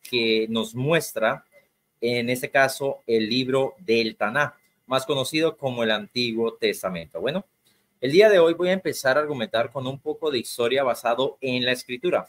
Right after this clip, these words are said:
ya que la misma escritura por sí sola nos da una apreciación con referencia a este precepto o mandamiento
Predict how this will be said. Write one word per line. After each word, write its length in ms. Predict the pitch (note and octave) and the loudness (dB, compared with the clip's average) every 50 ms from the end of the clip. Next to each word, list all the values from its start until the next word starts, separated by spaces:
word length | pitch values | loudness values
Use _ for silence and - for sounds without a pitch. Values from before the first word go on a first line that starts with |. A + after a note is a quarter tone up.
| _ _ | _ _
ya 140 | - B2 B2+ | -4 -4 -2
que 140 | - E3 D#3 | -2 -2 -2
la 100 | C#3+ - | -2 -2
misma 420 | A2+ A#2+ C#3 D#3+ D#3 - F3+ F3+ | -2 -6 -8 -10 -8 -8 -8 -8
escritura 680 | E3+ - - - A#2+ A2+ - D#3+ D3+ A2+ G#2 G#2+ A#2 - - _ _ _ _ _ _ _ | -8 -10 -12 -14 -14 -12 -4 -2 0 2 2 0 0 -4 -12 _ _ _ _ _ _ _
por 140 | D3+ D3 | 0 0
sí 120 | D3 D#3 E3 | 0 -4 -6
sola 300 | - - F#3 F3+ F#3 F3+ | -2 0 2 2 2 2
nos 220 | E3+ E3 C#3+ B2 | 0 -2 -4 0
da 160 | C3+ C#3+ D3 | 0 0 2
una 340 | D3+ D3+ D#3+ E3 E3 D#3+ D#3+ | 0 -2 -4 -2 0 2 2
apreciación 880 | D#3 D3+ - C#3 B2 - - B2+ A2+ G#2+ - - D#3 E3 D3 C3 B2+ D3 | 2 0 -2 -6 -6 -6 -2 -2 -2 -2 -2 -6 -6 -4 -4 -4 -4 -6
con 220 | D3 - C3+ B2+ A#2+ | -6 -6 -4 -2 0
referencia 1000 | B2 A#2+ A#2 A#2 A2+ - _ B2 A#2 A#2 A#2+ B2+ B2+ - - D#3 D3+ D#3+ - - _ _ | 0 0 0 -2 -4 -4 _ -2 -2 0 -2 -4 -6 -6 -4 -2 -2 -2 -4 -8 _ _
a 180 | A2+ A2+ A2 | -2 0 2
este 480 | A#2+ C#3 D3 D3 - - E3 D#3+ D#3 - _ _ _ _ _ _ | 2 2 0 -2 -4 -4 -4 -4 -4 -8 _ _ _ _ _ _
precepto 720 | - B2+ B2 A#2 - - E3+ E3+ E3+ - _ C3+ C#3 C#3 - | -4 -2 -2 -2 0 0 0 0 0 -4 _ -4 -4 -4 -2
o 120 | - B2+ | -4 -2
mandamiento 840 | A#2 A#2+ C3 C#3+ D#3+ D#3+ D#3+ D#3+ C#3+ C#3 C3+ B2 - F3 G#3 A3+ | 0 0 -2 -2 -2 -4 -4 -2 -2 -2 -2 -2 -2 -2 -2 -2